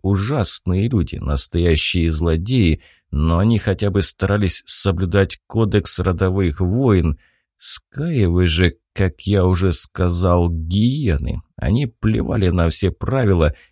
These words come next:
и делали такое... Перехватывали детей на пути из школы домой только для того,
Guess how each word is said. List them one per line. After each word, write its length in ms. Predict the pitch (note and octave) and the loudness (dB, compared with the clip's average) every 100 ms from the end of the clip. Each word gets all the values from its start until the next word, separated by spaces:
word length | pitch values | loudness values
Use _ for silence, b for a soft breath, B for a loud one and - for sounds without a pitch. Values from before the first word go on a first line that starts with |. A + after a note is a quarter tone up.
| _ | _
и 160 | F2+ E2+ | 0 0
делали 580 | E2+ G#2+ A2+ G#2 G2 - _ | 0 2 2 2 0 -2 _
такое... 840 | G2 F#2 _ - D3+ G#2+ E2 D2 - _ _ _ _ _ _ _ _ _ - | -4 -4 _ -4 2 4 4 2 -6 _ _ _ _ _ _ _ _ _ -2
Перехватывали 840 | G2+ G2 - G#2+ C3+ A2 A2+ A2 | 0 0 0 0 0 0 0 2
детей 420 | G#2 G#2+ - B2+ G#2+ | 0 -2 0 0 2
на 160 | G2 | 0
пути 460 | - G2+ - G#2+ G#2 | 0 -4 -2 0 2
из 100 | E2 | 2
школы 640 | - - _ C#3 B2 F2+ | -2 -4 _ -2 0 0
домой 560 | D#2+ D#2 G2 A#2+ G#2 E2+ | 0 0 0 2 2 0
только 520 | - A#2 G2+ - G2+ | 0 0 0 0 -2
для 200 | F2 F2 | 2 0
того, 600 | - F2 G2 C3+ F#2+ D2 | 0 0 0 2 0 -2